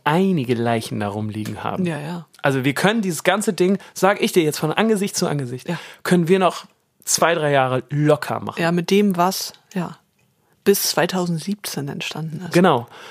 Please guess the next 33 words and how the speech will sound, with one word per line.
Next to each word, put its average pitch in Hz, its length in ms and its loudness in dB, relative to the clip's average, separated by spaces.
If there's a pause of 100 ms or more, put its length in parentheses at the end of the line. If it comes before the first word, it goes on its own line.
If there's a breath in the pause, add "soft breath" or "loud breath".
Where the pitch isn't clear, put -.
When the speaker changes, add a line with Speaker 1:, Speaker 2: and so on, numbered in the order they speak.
(220 loud breath)
Speaker 2:
Was 165 140 6
Speaker 1:
Und 160 80 2
Speaker 2:
danach 190 260 4
kommt, 214 240 0
darf 247 200 -4
noch 160 120 -6
nicht 151 180 -10
auf - 100 -14
dem - 80 -14
Friedhof. 151 360 -12 (180)
Speaker 1:
da 202 500 2
haben 185 280 2
wir 202 180 4
uns - 300 -2
heute 185 500 4
ein 165 120 -6
bisschen 196 360 2
drüber 160 220 4
unterhalten, 151 400 2
bevor 175 340 2
wir 156 160 0
aufgenommen 120 500 -2
haben. 123 300 -2 (460 loud breath)
Und 170 160 2
zwar 190 180 4
haben 190 120 4
wir 190 80 4
uns 196 100 -2
darüber 175 260 4
unterhalten, 160 480 2
ob - 160 -4
wir 170 100 2
jetzt 175 380 0